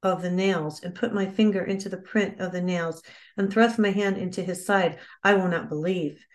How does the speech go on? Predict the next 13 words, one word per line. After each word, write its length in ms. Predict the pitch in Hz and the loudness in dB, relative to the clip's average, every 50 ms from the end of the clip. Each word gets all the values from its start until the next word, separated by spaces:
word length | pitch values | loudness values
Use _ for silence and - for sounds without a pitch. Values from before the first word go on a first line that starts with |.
| - - - - - | -20 -20 -20 -4 4
And 100 | - 214 | 8 8
after 300 | 226 226 220 226 214 - | 8 8 8 4 0 2
eight 200 | - 226 226 220 | 4 4 4 4
days 300 | 220 220 214 214 202 196 | 4 4 4 4 4 2
again, 360 | 196 190 196 202 190 180 170 | -2 0 2 2 2 2 2
his 180 | 175 196 190 190 | -2 -4 -4 -6
disciples 580 | - - - - 180 175 180 180 180 175 - - | -10 -4 0 2 2 2 2 0 -4 -4 -4 -2
were 180 | 180 175 170 | 0 0 0
within, 600 | 170 175 170 - 196 190 180 165 151 151 - - - | 0 -2 0 0 0 2 2 0 -2 -4 -8 -8 -8
and 180 | 175 175 180 | -8 -6 -6
Thomas 520 | 185 - - 202 202 190 180 170 - - - | -6 -2 -2 0 0 0 0 -2 -6 -4 -4
with 220 | 190 180 185 - | -4 -4 -2 -2
them. 320 | 175 156 147 143 147 147 | -2 -2 -2 -4 -8 -12